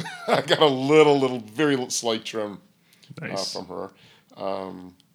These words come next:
Speaker 1: but other things, like, you know, we had movie night. Um, uh, we used to do serial movies like we did Flash Gordon.
Speaker 2: Mm-hmm.
Speaker 1: And, uh, in fact, one year, uh, Elliot asked me, you know, 'cause I was a Three Stooges nut,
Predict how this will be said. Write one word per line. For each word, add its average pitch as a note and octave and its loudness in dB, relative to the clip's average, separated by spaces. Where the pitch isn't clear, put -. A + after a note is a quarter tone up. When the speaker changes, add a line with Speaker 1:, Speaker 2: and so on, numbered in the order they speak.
Speaker 1:
but E3+ 0
other A#3+ 0
things, D3 -2
like, A2 -2
you B2+ -4
know, B2 0
we B2 -2
had G2+ -2
movie A2 -8
night. B2+ -4
Um, G#2+ -6
uh, - -18
we A2+ -14
used G#2+ -8
to G#2+ -16
do G#2 -12
serial G#2+ -6
movies G#2+ -10
like G2 -10
we - -14
did F#2+ -14
Flash - -8
Gordon. G2 -8
Speaker 2:
Mm-hmm. A#2+ -6
Speaker 1:
And, F#2+ -12
uh, F2+ -8
in A2+ -14
fact, B2+ -2
one B2 0
year, G#2 -2
uh, F#2+ -8
Elliot G#2+ -6
asked G2 -8
me, G2+ -10
you G#2+ -18
know, G2 -10
'cause G#2 -10
I G2+ -4
was G2 -8
a F#2+ -10
Three G#2 -14
Stooges F#2+ -10
nut, F2+ -12